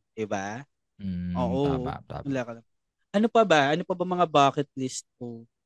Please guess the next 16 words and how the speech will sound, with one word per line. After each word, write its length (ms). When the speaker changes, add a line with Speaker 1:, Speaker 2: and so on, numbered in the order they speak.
Speaker 1:
Ah, 340
yun 300
pa 180
lang 220
naman 300
so 420
far, 580
ah, 580
tawag 300
doon, 220
gusto 180
ko 60
makapag-travel 640
alone 380
talaga. 600
Tapos, 840